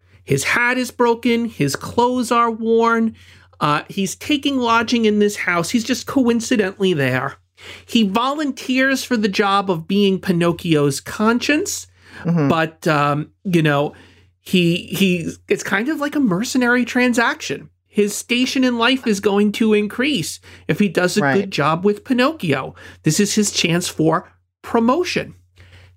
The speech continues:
Speaker 1: Timothy doesn't need anything.
Speaker 2: Mm.
Speaker 1: He's got it figured out. He knows how to exist within this circus. He knows how to manipulate the ringmaster when he needs to. He doesn't need anything.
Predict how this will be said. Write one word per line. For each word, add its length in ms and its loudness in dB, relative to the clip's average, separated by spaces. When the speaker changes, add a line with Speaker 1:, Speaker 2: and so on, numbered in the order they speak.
Speaker 1:
Timothy 640 0
doesn't 600 -2
need 380 2
anything. 520 -2
Speaker 2:
Mm. 600 -2
Speaker 1:
He's 240 2
got 340 0
it 120 -2
figured 440 2
out. 280 -4
He 300 2
knows 220 0
how 120 0
to 140 4
exist 500 0
within 320 0
this 180 -2
circus. 460 -2
He 160 2
knows 200 2
how 280 0
to 60 2
manipulate 680 0
the 100 0
ringmaster 720 0
when 200 4
he 160 0
needs 420 2
to. 400 2
He 140 0
doesn't 400 0
need 380 4
anything. 640 0